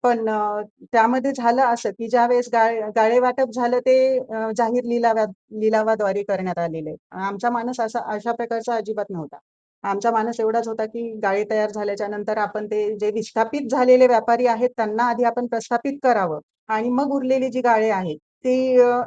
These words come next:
इतर, अ, लोकांना जाहीर लिलावाद्वारे देण्यात यावी. पण, अ, या बाबतीत इथं थोडंसं, अ, म्हणजे, अ, जाहीर लिलावाद्वारेच सगळी गा-, गाळे देण्यात आल्यामुळे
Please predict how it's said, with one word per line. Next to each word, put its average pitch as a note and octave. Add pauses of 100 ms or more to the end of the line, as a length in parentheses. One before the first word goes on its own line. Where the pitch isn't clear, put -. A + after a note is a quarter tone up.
इतर, A#3
अ, A3+
लोकांना A3
जाहीर A3+
लिलावाद्वारे G3+
देण्यात A3+
यावी. D3+ (160)
पण, A#3
अ, A3+ (180)
या A3+
बाबतीत A#3
इथं A#3+
थोडंसं, A#3+
अ, - (960)
म्हणजे, A3 (120)
अ, G#3
जाहीर A#3
लिलावाद्वारेच B3+
सगळी C4+
गा-, A#3+
गाळे A3+
देण्यात A#3
आल्यामुळे G#3